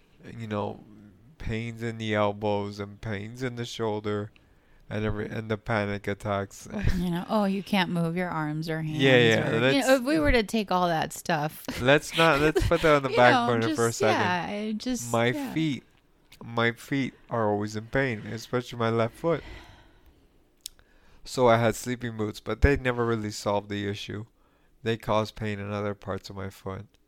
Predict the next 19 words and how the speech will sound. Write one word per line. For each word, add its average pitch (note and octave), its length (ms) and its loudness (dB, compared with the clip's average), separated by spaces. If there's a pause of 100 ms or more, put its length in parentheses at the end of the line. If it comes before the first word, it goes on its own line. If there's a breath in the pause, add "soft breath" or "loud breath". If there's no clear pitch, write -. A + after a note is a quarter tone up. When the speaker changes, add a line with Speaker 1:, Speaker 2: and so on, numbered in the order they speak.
(460)
Speaker 1:
Um, G#2+ 560 -4 (920)
I A#2 140 0
would A2+ 200 0
wear A2 580 0 (540)
compression A#2+ 600 -2
socks, G#2+ 420 -4
but, G#2+ 260 -4 (280)
and A2+ 220 -12
that, A2 280 0
that A#2 160 4
wasn't G#2+ 360 -2
good. G#2 220 -4
My G#2 160 -4
toes A2 420 -2
would G2+ 140 -8
hurt. G2 320 -10 (640 soft breath)
Um, G#2 480 -4 (1400)
try A#2 280 2
different A2+ 500 -4